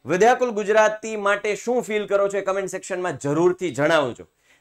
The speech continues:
જેથી કરીને બીજા વિદ્યાર્થીઓને પણ ખ્યાલ આવે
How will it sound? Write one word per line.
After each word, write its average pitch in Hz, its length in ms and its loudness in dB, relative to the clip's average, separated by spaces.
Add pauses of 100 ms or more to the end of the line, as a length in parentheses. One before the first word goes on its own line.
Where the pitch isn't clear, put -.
જેથી 175 280 -2
કરીને 202 240 0
બીજા 180 240 2
વિદ્યાર્થીઓને 190 680 0
પણ 185 180 -2
ખ્યાલ 180 340 2
આવે 180 380 6